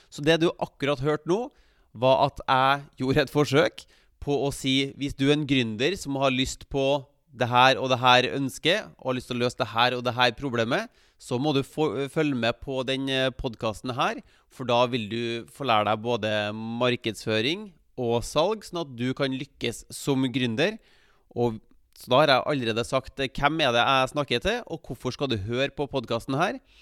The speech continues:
Og så si, avslutter jeg med å si, hvis du har lyst til å starte din egen podcast, så kan du gå til mortensholm dot com, sånn at her er første plassen jeg sender mine, eh, lyttere inn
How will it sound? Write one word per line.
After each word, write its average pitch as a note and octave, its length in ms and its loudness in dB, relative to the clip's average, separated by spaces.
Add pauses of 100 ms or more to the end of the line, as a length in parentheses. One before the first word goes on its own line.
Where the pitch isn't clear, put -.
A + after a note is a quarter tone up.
(460)
Og C#3 100 -8
så D3 220 -4
si, D#3 200 -6
avslutter C3 520 -2
jeg A#2+ 80 4
med C#3 140 -2
å - 20 -4
si, D3+ 340 -6 (400)
hvis C3 160 -6
du D3+ 100 2
har D3 40 4
lyst D3 220 -2
til D3+ 100 0
å D3+ 240 0
starte D3 320 -2
din C#3+ 160 -2
egen D3+ 260 2
podcast, G#3+ 720 -2 (180)
så A#2+ 220 -8
kan C#3+ 220 -4
du F3 80 -4
gå E3 260 0
til F3+ 300 -2 (260)
mortensholm C3 680 0
dot C3 220 0
com, G#3+ 240 0 (420)
sånn D#3 140 -2
at C#3+ 100 -4
her E3 160 2
er E3 80 -2
første - 400 -4
plassen C3 400 -2
jeg C#3 480 0
sender A#2 400 -4
mine, A2+ 720 0 (380)
eh, A#2 340 -2
lyttere C#3+ 440 0 (120)
inn C3+ 220 -2